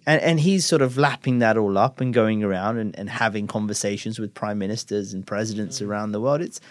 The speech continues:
Speaker 1: it's just fascinating. And, and it does underscore, I mean, y-, you know, you don't see other technology leaders
Speaker 2: No.
Speaker 1: at all. You don't see the Goo-,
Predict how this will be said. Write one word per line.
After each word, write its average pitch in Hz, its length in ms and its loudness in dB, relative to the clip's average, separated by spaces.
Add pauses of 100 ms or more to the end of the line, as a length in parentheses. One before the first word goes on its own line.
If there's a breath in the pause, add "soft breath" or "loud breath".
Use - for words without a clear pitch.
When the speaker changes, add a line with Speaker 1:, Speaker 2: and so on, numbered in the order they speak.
(320 loud breath)
Speaker 1:
it's 185 100 -6
just - 200 -2
fascinating. 117 520 2
And, 139 180 0 (100)
and 165 140 0
it 160 140 -2
does 233 240 8
underscore, 160 600 4
I 135 80 2
mean, 131 300 2 (680)
y-, 170 200 0
you 170 120 4
know, 123 100 4
you 131 160 2
don't 170 180 6
see 143 160 4
other 107 300 4 (640 soft breath)
technology 104 560 0
leaders 98 320 -2
Speaker 2:
No. 104 80 4
Speaker 1:
at 120 180 2
all. 90 100 0
You 110 100 0
don't 143 180 4
see 131 200 4
the 117 140 2
Goo-, 120 260 4